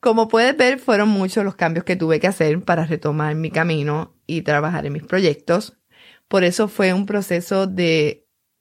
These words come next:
un año y medio. El quemarme fue bien doloroso, pero a la vez puedo decirte que me ayudó a organizarme, a establecer nuevas metas y a retomar todo con más energía y enfoque.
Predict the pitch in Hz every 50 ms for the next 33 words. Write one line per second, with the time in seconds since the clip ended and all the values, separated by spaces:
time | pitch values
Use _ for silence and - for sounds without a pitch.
0 | _ _ _ - 175 202 208 185 170 156 165 185 208 214 214 185 156 147 151 175
1 | 156 123 - - - _ _ _ _ _ _ _ _ _ _ _ _ _ - -
2 | 202 202 196 - - 180 170 175 185 196 220 226 220 196 170 156 156 151 165 170
3 | 160 - _ _ _ - 185 185 220 214 226 220 196 175 180 180 180 170 143 135
4 | 143 - 175 214 247 - _ _ _ _ _ - 202 180 175 165 165 180 214 262
5 | 262 185 165 170 202 - - - - - _ _ _ _ _ _ _ _ _ _
6 | _ _ _ _ _ _ - - 185 214 254 277 269 - 277 269 - 269 254 240
7 | 202 190 170 170 170 165 165 175 208 226 233 233 226 185 - - 165 156 160 165
8 | 170 170 160 160 170 175 - _ _ - - - - - - 220 220 - 208 196
9 | 180 175 180 - 175 190 196 202 220 220 214 208 202 165 160 165 - 180 165 156
10 | 160 165 175 - - _ - 226 214 220 202 190 175 - 185 185 180 208 220 -
11 | 240 254 262 262 262 220 202 185 160 170 175 180 202 214 220 202 180 208 226 233
12 | 226 220 220 208 170 156 151 151 - - 160 147 139 - 131 127 - _